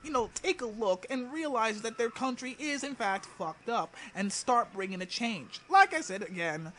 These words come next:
change is a very slow process, but you gotta start by getting your shit together and working with other people in order to spread the message across. And more and more people will start spreading it across because they will know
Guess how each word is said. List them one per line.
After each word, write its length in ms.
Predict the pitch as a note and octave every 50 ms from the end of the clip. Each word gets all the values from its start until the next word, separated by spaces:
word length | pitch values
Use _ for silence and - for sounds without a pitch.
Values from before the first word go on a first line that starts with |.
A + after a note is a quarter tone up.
| - - - - - -
change 400 | - - - F4+ E4 E4 D#4+ D4+
is 120 | D#4 C#4 D4+
a 60 | C4+
very 300 | B3 A#3+ B3+ B3 A3 G#3+
slow 280 | - - - F3 E3+ F3
process, 680 | - - B3 A#3+ A#3+ A#3 G#3+ - - C#3+ - - - - - - - -
but 140 | A3 G3+
you 100 | G#3+ A3+
gotta 300 | G3+ F3+ A#3+ C4 C4+ C4
start 440 | B3+ - - A3 G3 F3 F3 E3 - - - - - - - G3
by 360 | G3 F#3 F#3 F#3+ F#3 F#3 F#3 F3+ F#3 - - - - - - - - - F#3+
getting 260 | A3+ B3+ C#4 C#4 C4+
your 100 | C4 C4
shit 320 | B3 - - B3 A3+ -
together 500 | - A3+ G3+ F#3+ F#3+ F#3 F#3 F#3 F#3 F#3
and 280 | F3+ - G#3 G3+ G3 E3+
working 500 | F3+ F#3+ F#3+ F#3 - F#3 F#3 F#3 F3+ F3+ - - -
with 180 | F#3 F#3+ F#3 - -
other 220 | B3+ C#4 C#4 C#4
people 540 | - - G#3 F#3+ F#3 - F3+ F3+ F3+ F3 F3+ - - - -
in 180 | G#3+ A3+ G#3+
order 260 | G3 F#3+ F#3 F3+ F3+ F3+
to 180 | F3+ - G3+
spread 380 | F3+ - - - F#3 F#3 E3+ E3+
the 100 | F#3 F3+ - - - - -
message 400 | F3 E3+ D#3+ - - E3+ - -
across. 600 | E3+ - - - A#3+ B3 A3 D#3 - - - - - - - -
And 200 | E3+ E3+ E3+ E3+
more 280 | F3 G3 A3+ B3+ C#4+
and 80 | C#4+ D4
more 160 | D4 C#4+ C#4+
people 340 | - C4 D4+ C#4+ - C#4 C4+
will 100 | C4 C4+
start 300 | B3+ - - C#4 C4+ C4+
spreading 400 | - - - C#4 C#4 C4+ C4+ C4
it 40 | B3+
across 420 | B3 - D4+ C#4+ C4 B3 A#3+ -
because 360 | - G#3 G#3+ - G#3 G#3 F#3+ -
they 160 | G3+ G3 G3
will 120 | G3 G3
know 500 | G3 G3 A#3 C4 B3+ A#3+ A#3 A3+ A3+ A3+